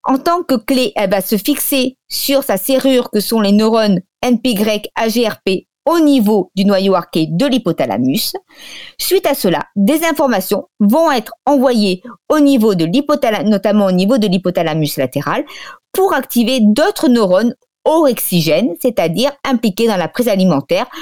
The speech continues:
comme par exemple ce qu'on appelle les orexines.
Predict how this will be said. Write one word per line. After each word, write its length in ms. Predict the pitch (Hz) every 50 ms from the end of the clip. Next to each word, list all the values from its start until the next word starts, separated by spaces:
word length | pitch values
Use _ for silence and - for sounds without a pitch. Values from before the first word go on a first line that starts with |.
| 302 - _
comme 180 | - 262 285 277
par 160 | 277 262 208 202
exemple 420 | 190 185 180 185 226 262 330 -
ce 100 | - -
qu'on 140 | - 226 214
appelle 280 | 180 170 - 262 269
les 520 | 233 262 254 - _ _ - 185 180 180 240
orexines. 480 | 269 247 208 180 - - - - -